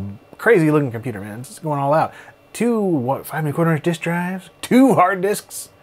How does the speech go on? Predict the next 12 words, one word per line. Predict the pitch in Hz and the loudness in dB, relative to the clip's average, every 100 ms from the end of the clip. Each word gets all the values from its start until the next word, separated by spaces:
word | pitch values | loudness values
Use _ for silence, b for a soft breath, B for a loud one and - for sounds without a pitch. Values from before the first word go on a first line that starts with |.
| b b b b _ | b b b b _
a | - - | -20 -20
crazy | - 156 160 127 | -10 -4 -2 -2
color | 98 - 170 165 160 160 - _ | -4 2 4 6 4 2 -6 _
thing, | - 165 180 202 | -8 -4 -2 -2
'cause, | 170 117 | -2 -2
like, | 104 | -4
you | |
got | 107 110 | -6 -4
brightness, | 143 147 120 | -2 -4 -2
contrast, | 156 156 151 151 139 | 0 0 2 0 -2
and | 147 143 | -6 -8
power. | 135 143 156 | -6 -8 -10